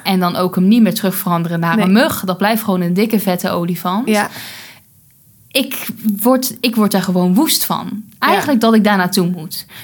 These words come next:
Speaker 1: Dus ik, ik stap daar al binnen.
Speaker 2: Maar het is mij nog steeds niet duidelijk wat je daar nou hebt gedaan.
Speaker 1: Ja, wij kregen, wij kwamen daar binnen. Ze zegt, onze, onze meid, ik ga de naam maar niet noemen. Zij was wel aardig hoor.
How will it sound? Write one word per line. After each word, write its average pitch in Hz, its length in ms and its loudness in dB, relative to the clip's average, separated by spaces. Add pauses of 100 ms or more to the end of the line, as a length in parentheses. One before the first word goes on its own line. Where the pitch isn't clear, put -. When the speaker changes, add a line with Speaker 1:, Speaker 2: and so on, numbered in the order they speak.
Speaker 1:
Dus 214 140 0
ik, 247 280 -4
ik 254 160 0
stap - 240 -2
daar 226 100 4
al 190 180 4
binnen. 302 420 2
Speaker 2:
Maar 294 100 -2
het 277 80 -4
is 349 80 0
mij 339 140 4
nog 302 120 0
steeds 370 240 0
niet 330 140 2
duidelijk 311 320 2
wat 269 160 0
je 294 80 -2
daar 262 160 2
nou 269 120 2
hebt 262 140 -2
gedaan. 220 640 2
Speaker 1:
Ja, - 240 -2
wij 226 120 2
kregen, 302 420 0 (140)
wij 247 120 0
kwamen 277 300 4
daar 214 100 4
binnen. 180 260 -4
Ze 220 120 0
zegt, - 540 -2 (440)
onze, 202 340 -2 (260)
onze 196 240 -2
meid, 208 240 2
ik - 80 -10
ga 175 120 -4
de 170 60 -6
naam 175 260 0
maar 175 100 -2
niet 180 140 0
noemen. 196 240 2
Zij 175 120 0
was 175 140 -2
wel 180 100 0
aardig 175 300 -4
hoor. 202 140 -2